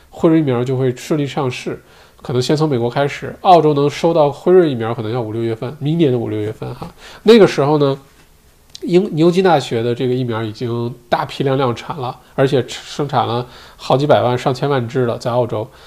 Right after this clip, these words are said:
再加上到了明年的六七月份，呃，昆士兰大学自己，自主研发的疫苗呢，基本上也都，就都，都结束了，可以生产，可以上市了。所以所有的这些就是等于澳洲现在不是说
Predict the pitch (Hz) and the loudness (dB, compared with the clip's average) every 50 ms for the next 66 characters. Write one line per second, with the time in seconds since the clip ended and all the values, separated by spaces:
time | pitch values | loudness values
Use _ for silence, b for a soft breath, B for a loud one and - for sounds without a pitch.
0 | B B B B B - 151 135 147 139 135 135 - 151 139 131 127 123 117 120 | B B B B B 0 0 4 6 4 4 4 2 0 0 2 0 0 -2 -4
1 | 156 - - _ - _ _ - 147 143 135 127 127 127 123 120 120 117 117 135 | -6 -10 -16 _ -20 _ _ 0 2 2 4 4 4 4 4 2 2 0 -2 -4
2 | 165 139 143 147 147 135 131 139 139 151 156 143 - - 170 156 151 151 190 160 | -6 -6 -4 -2 -2 -2 -2 -2 0 0 -2 -2 -2 0 0 0 2 2 0 -2
3 | 120 - b b b b b b b _ 160 123 113 110 113 127 - - - 185 | -2 -4 b b b b b b b _ -8 -6 -4 -4 -6 -6 -8 2 4 4
4 | 180 - 170 135 143 175 196 160 - - - - 135 113 120 - - - 190 139 | 4 4 2 0 2 2 2 2 2 0 -4 -4 -4 -4 -4 -6 -6 -6 -6 -6
5 | - 185 - - - 220 190 156 120 113 110 120 120 - 131 120 120 127 127 127 | -6 -10 -14 -4 -2 -2 -2 0 -2 -4 -2 -4 -2 -2 -2 -2 -2 -2 -4 -4
6 | 117 110 107 110 110 113 110 - - 135 127 113 117 110 101 120 113 110 113 117 | -4 -4 -4 -4 -4 -6 -6 -6 -4 -4 -2 -2 -2 -4 -6 -6 -6 -6 -6 -6
7 | 123 160 - - 135 113 113 135 - - - 131 135 135 - - - - 139 131 | -8 -10 -10 -8 -8 -8 -8 -10 -10 -4 -4 -4 -4 -4 -8 -12 -8 -8 -8 -6
8 | - 143 120 110 131 123 117 131 131 - - 131 120 - - 131 127 127 113 120 | -4 -6 -4 -2 -2 -4 -4 -6 -8 -4 -4 -4 -2 -2 -4 -4 -4 -4 -4 -6
9 | - - 120 - - 117 107 - - 120 117 127 - B B B B B B B | -8 -12 -12 -8 -8 -8 -6 -4 -6 -6 -6 -6 -10 B B B B B B B
10 | B B - 196 185 185 - 202 247 240 180 139 151 147 - 156 156 151 170 160 | B B 6 6 6 8 8 8 8 8 8 6 4 0 2 4 4 4 4 2
11 | 151 147 135 110 110 110 131 160 175 170 156 147 147 147 139 - 156 151 147 139 | 0 0 -2 -4 -4 -4 -2 2 2 2 2 2 0 -2 -2 -4 -4 -2 0 0
12 | 131 127 B B B B B B B _ - 147 156 151 - - 151 147 147 143 | -2 -2 B B B B B B B _ 0 0 0 0 2 4 6 8 8 8
13 | 143 139 | 6 4